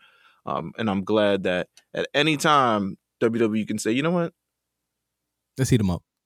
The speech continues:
Speaker 1: Yeah, let's do that.
Speaker 2: But if
Speaker 1: Let's
Speaker 2: they,
Speaker 1: do that.
Speaker 2: if they didn't give it to him, if they didn't give it to him four years ago, why are they doing it now? Is he, is
Speaker 1: I
Speaker 2: his
Speaker 1: don't know.
Speaker 2: contract up?
Speaker 1: Shit, he might have re-signed.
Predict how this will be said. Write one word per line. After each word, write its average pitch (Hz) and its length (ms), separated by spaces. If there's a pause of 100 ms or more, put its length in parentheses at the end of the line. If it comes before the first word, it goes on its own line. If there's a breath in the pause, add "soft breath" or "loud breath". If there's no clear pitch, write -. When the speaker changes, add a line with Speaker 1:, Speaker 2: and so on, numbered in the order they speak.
(340)
Speaker 1:
Yeah, 80 280 (180)
let's 139 140
do 90 140
that. 73 180 (280)
Speaker 2:
But 233 100
if - 40 (120)
Speaker 1:
Let's 247 40
Speaker 2:
they, 226 60
Speaker 1:
do - 80
that. - 100
Speaker 2:
if 202 60
they 240 80
didn't 226 120
give 220 120
it 220 80
to 214 120
him, 185 280
if 170 100
they 208 100
didn't 214 140
give 180 80
it 160 60
to 165 80
him 147 80
four 147 180
years 151 160
ago, 156 320 (920)
why 104 100
are - 20
they 120 60
doing 113 180
it 110 80
now? 104 360 (240)
Is 117 120
he, 190 140
is 147 160
Speaker 1:
I - 40
Speaker 2:
his 208 120
Speaker 1:
don't - 80
know. 214 40
Speaker 2:
contract 254 280
up? 320 160 (1600)
Speaker 1:
Shit, - 280
he - 80
might 120 220
have 69 120
re-signed. - 720